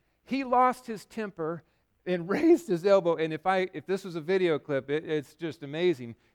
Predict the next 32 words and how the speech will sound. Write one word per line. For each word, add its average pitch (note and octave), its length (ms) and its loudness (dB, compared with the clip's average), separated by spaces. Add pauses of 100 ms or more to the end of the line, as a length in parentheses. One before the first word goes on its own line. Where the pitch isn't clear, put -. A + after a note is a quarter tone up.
He G#3 180 -4
lets G#3 340 2
loose F#3+ 260 4
an E3+ 100 -6
elbow, E3+ 420 6
and D3+ 240 -6
he G3+ 320 -8 (140)
knocks F#3 560 -2
James F3+ 320 -6
Harden D#3+ 460 2 (280)
flat G#3 580 -2 (500)
on E3+ 220 0
the E3 60 -6
basketball D3+ 580 0
court. E2+ 340 -14 (760)
And D#3+ 140 -2
as A#3 320 0
he A#3 120 -4
walks G3+ 400 4
away G3 260 0
like D#3+ 240 6
this, D3+ 200 -4
he, F3 80 -4
the F#3+ 140 -4
guy's A3+ 300 0
laying B3 320 2
on G#3+ 100 -2
the G3+ 80 -6
floor. G3+ 260 -2
He's E3+ 160 -6
walking G3 340 2
away, F#3+ 320 2